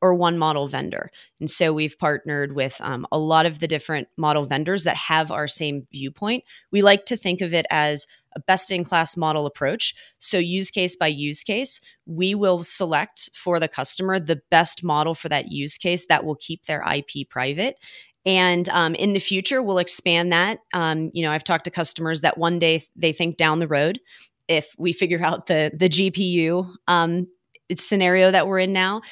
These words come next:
maybe they'll want some of their own. Maybe they'll wanna select. And so we've, we've specifically built the foundation where we can give optionality in the future. But the way we're building it right now is privacy first. We will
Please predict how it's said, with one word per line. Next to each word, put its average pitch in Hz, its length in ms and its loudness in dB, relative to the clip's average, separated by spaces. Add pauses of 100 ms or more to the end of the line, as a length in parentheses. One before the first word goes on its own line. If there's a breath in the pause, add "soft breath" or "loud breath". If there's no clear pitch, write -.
(160 loud breath)
maybe 202 280 2
they'll 202 180 2
want 208 200 -4
some 214 200 -2
of 196 120 -6
their 202 240 0
own. 147 340 -4 (300 soft breath)
Maybe 180 800 2
they'll 180 320 4
wanna 156 240 0
select. - 520 -2
And 151 120 -8
so 165 240 2
we've, 165 400 -4 (100)
we've 160 200 -4
specifically - 580 -4
built 175 220 -2
the 165 60 -12
foundation 147 800 -2 (400 soft breath)
where 151 460 2
we 180 240 -4
can 170 220 -2
give 160 180 2
optionality 143 720 -2
in 135 80 -6
the 135 60 -8
future. 233 540 -6 (300 soft breath)
But 165 120 -2
the 170 80 2
way 165 200 4
we're 170 140 0
building 165 300 0
it 143 100 -2
right 151 240 -2
now 147 300 -2
is 151 260 -2
privacy 160 480 -2
first. - 580 -6 (140)
We 165 160 -4
will 151 300 -2